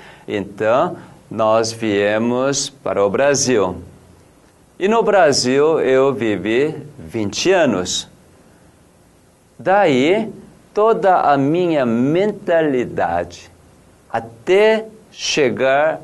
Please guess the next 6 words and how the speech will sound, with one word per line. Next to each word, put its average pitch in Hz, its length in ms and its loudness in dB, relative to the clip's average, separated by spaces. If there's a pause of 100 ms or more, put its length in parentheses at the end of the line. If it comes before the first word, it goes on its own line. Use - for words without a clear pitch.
aqui 113 240 -8
no 110 120 -2
Brasil, 92 680 -4
era 117 500 -2 (560)
mentalidade 92 680 -4
coreana, 127 760 -2